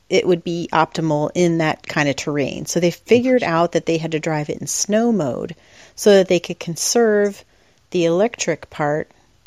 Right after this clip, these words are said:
Speaker 1: of the powertrain.
Speaker 2: Mm-hmm.
Speaker 1: And that was really interesting. I think people with E Vs have the challenge of figuring out, okay, you know, how am I going to make sure that I have enough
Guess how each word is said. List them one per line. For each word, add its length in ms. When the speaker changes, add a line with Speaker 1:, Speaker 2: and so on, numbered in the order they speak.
Speaker 1:
of 160
the 100
powertrain. 760
Speaker 2:
Mm-hmm. 300
Speaker 1:
And 320
that 180
was 160
really 300
interesting. 640
I 60
think 260
people 520
with 260
E 200
Vs 360
have 180
the 80
challenge 480
of 80
figuring 500
out, 260
okay, 460
you 80
know, 80
how 280
am 80
I 80
going 180
to 80
make 200
sure 260
that 140
I 80
have 320
enough 580